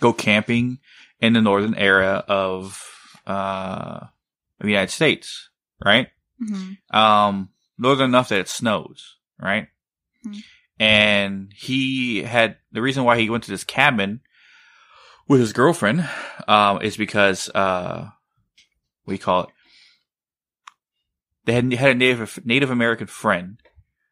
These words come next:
Speaker 1: whose tribe was on the land area that, that he was like the, uh, the police of the,
Speaker 2: Mm-hmm.
Speaker 1: like, tribe. He's, like,
Speaker 2: Mm-hmm.
Speaker 1: his job was to control the parks and stuff like that
Speaker 2: Yeah.
Speaker 1: that the native people control. So that's how he able to get that cabin.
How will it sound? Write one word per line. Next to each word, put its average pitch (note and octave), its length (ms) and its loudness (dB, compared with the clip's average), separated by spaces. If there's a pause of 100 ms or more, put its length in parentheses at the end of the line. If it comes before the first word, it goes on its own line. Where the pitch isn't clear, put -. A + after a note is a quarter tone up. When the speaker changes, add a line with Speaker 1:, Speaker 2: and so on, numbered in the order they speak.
(140)
Speaker 1:
whose F#2 580 -6 (200)
tribe A#2+ 520 2
was G#2 120 -4
on G2 160 -2
the F#2 60 -6
land B2+ 300 2
area F#2+ 540 -2 (340)
that, G2 280 0 (100)
that F#2+ 240 -2 (320)
he D#3 160 0
was F3 160 4
like C3+ 160 0
the, A2+ 180 -2
uh, F#2 280 0 (960)
the - 80 -8
police - 580 -2
of G2 160 -2
the, - 60 2
Speaker 2:
Mm-hmm. G#2+ 240 2
Speaker 1:
like, G2 100 -2
tribe. F2 320 -2
He's, A2+ 200 0
like, A2+ 180 4
Speaker 2:
Mm-hmm. A2 80 2
Speaker 1:
his G#2+ 80 0
job G#2 240 4
was G2 200 -2
to F#2 260 -4 (180)
control G#2 240 -2
the F#2 80 0
parks F#2+ 340 0
and F#2+ 80 -8
stuff F#2+ 180 -8
like F2+ 120 -10
that G2 220 2
Speaker 2:
Yeah. - 160 -4 (220)
Speaker 1:
that A2 80 0
the G2+ 60 0
native G2+ 280 0
people F2+ 240 -10
control. B2+ 320 0
So - 100 -4
that's G#2+ 200 4
how A2+ 120 2
he G#2+ 160 2
able G2+ 160 0
to F#2 80 -10
get F#2 140 -8
that - 160 -6
cabin. C3 360 0